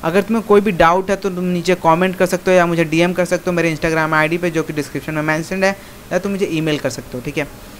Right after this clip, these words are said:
And, अ, अगर तुम मुझे पहली बार सुन रहे हो या तुम्हें नहीं पता कि मैं क्या करता हूँ, तो मैं एक यूट्यूबर हूँ जो पीएचपी के प्रोजेक्ट्स बनवाता हूँ और पीएचपी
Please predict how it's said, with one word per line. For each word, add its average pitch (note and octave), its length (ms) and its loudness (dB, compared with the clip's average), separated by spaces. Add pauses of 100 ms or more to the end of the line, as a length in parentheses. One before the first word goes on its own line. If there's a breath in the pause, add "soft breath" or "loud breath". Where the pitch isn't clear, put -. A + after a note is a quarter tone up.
(520 loud breath)
And, D3 140 -2
अ, D3+ 320 4 (420)
अगर F3+ 160 2
तुम G3 160 -4
मुझे F3+ 240 2 (120)
पहली D#3+ 180 2
बार E3+ 120 2
सुन D#3+ 220 -6
रहे D3 120 -2
हो C#3 60 -8 (280)
या D3+ 60 -2
तुम्हें E3 160 -2
नहीं F3+ 100 0
पता F3 180 2
कि E3+ 120 -4
मैं D#3+ 300 -2
क्या D#3 140 4
करता D3+ 160 -4
हूँ, D3+ 80 -8
तो D#3+ 100 -2
मैं D#3 200 0
एक D3 160 -6
यूट्यूबर D#3+ 320 2
हूँ E3+ 60 2
जो D#3+ 100 0
पीएचपी D#3 460 -2
के E3 140 -2
प्रोजेक्ट्स D3+ 420 0
बनवाता C#3+ 400 0
हूँ D#3 100 -2
और D3 140 -2
पीएचपी D3 600 -6